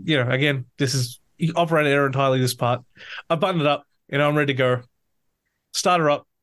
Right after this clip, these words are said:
put the clutch in, and I'm like, "Oh, that's awfully light for a clutch." Won't go into gear.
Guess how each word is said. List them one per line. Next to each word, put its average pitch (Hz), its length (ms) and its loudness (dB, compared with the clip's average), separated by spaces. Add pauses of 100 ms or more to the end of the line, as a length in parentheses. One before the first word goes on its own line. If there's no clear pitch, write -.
(360)
put 175 100 -6
the 180 60 -4
clutch 143 280 0
in, 131 120 0
and 143 140 -4
I'm 165 120 2
like, 226 140 -2
"Oh, 330 120 4
that's 226 160 0
awfully 147 320 0
light 120 240 0
for 127 100 -2
a 113 40 -2
clutch." 165 400 -4 (920)
Won't 131 180 0
go 170 120 2
into 170 120 0
gear. 170 260 0